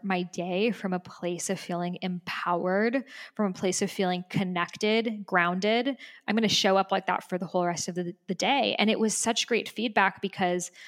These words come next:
you know, we all wanna do different things. I was like, "You know, I wanna, like, do this T V show. I wanna do this and do that." But I've realized, like, if I can't have time to exercise in the morning, I'm not even gonna show up as my highest self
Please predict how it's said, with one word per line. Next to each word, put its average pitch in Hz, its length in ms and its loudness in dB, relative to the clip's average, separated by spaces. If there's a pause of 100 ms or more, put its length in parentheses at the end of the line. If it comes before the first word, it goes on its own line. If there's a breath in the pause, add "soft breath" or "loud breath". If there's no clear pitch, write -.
(220 loud breath)
you 247 100 2
know, 196 380 6 (200)
we 240 200 4
all 254 100 8
wanna 247 200 4
do 214 120 2
different 196 380 -2
things. 196 260 0
I 190 40 -2
was 180 120 -4
like, 190 80 -10
"You 240 80 -4
know, 240 100 4
I 226 60 6
wanna, 226 320 2
like, 208 220 4 (1040)
do 247 120 4
this 262 160 4
T 302 160 0
V 339 120 6
show. 262 140 4
I 226 60 8
wanna 240 200 4
do 262 160 2
this 277 200 4
and 214 120 2
do 226 160 2
that." 247 260 6
But 214 80 4
I've 196 260 2
realized, 208 360 4
like, 190 140 0
if - 200 0 (100)
I 208 480 4 (320 loud breath)
can't 202 500 2
have 190 260 0
time 185 400 -2
to - 260 -2
exercise 190 580 2
in 190 80 -2
the 190 80 0
morning, 180 400 0
I'm 190 260 2
not 170 200 0
even 190 180 0
gonna 196 120 0
show - 260 4
up 196 280 0
as 185 180 2
my 185 100 0
highest 175 400 -4
self 196 240 -2